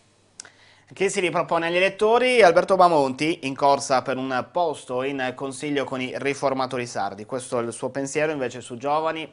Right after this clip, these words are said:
e lavoro. Pochi giorni al voto, campagna elettorale che si avvia alla conclusione.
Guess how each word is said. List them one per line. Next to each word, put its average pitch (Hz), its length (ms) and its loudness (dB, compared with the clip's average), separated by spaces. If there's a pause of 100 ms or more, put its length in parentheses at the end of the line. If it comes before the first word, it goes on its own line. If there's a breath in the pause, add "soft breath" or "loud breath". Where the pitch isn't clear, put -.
e 123 80 -6
lavoro. 117 380 -6 (1800 loud breath)
Pochi 139 240 6
giorni 147 220 10
al 139 100 12
voto, 117 340 8
campagna 123 380 6
elettorale 123 500 8
che 107 600 8
si - 100 6
avvia 120 200 4
alla 117 100 6
conclusione. 147 960 4